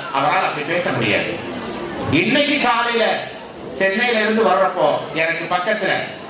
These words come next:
ஒரு எட்டு பேரு ஃபேமிலியா உட்கார்ந்துருந்தாங்க. அதுல ஒருத்தன் சொல்லிட்டு வர்றான், சொல்வதற்கு கூச்சமாகத்தான் இருக்கிறது. நான் இப்படித்தான் உட்கார்ந்திருந்தேன். என்னுடைய தோற்றத்தை பார்த்து சொன்னார்களோ என்னவோ தெரியவில்லை. நான்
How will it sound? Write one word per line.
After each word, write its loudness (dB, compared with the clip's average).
ஒரு 6
எட்டு 0
பேரு 2
ஃபேமிலியா 2
உட்கார்ந்துருந்தாங்க. 0
அதுல 4
ஒருத்தன் 2
சொல்லிட்டு 4
வர்றான், 2
சொல்வதற்கு 4
கூச்சமாகத்தான் 2
இருக்கிறது. -2
நான் 0
இப்படித்தான் 2
உட்கார்ந்திருந்தேன். 0
என்னுடைய 2
தோற்றத்தை 2
பார்த்து 0
சொன்னார்களோ 2
என்னவோ 0
தெரியவில்லை. 2
நான் 0